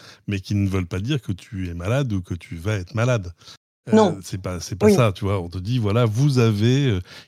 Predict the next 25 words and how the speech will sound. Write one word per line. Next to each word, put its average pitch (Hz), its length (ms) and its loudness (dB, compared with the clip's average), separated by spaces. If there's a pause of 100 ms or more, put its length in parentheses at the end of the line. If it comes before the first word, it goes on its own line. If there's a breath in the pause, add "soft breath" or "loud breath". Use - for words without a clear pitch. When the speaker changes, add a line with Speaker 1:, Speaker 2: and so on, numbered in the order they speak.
Speaker 1:
quatorze 135 440 -2
pour 110 180 -4
cent 123 220 0
de 107 100 0
plus 120 380 -4
que - 100 -6
la 92 120 -2
moyenne 110 360 0
de 104 60 -2
la 92 120 -4
population 95 800 -2
de 104 140 -2
chances 107 400 0
de 95 100 -6
développer 92 640 -2
un 101 120 0
diabète 101 320 -2
de 101 100 0
type 98 260 -10
deux. » 92 140 -4 (480 soft breath)
Vous 104 280 -2
avez, 104 260 2
enfin, 101 160 -4
tu 95 100 -4
vois. 98 220 0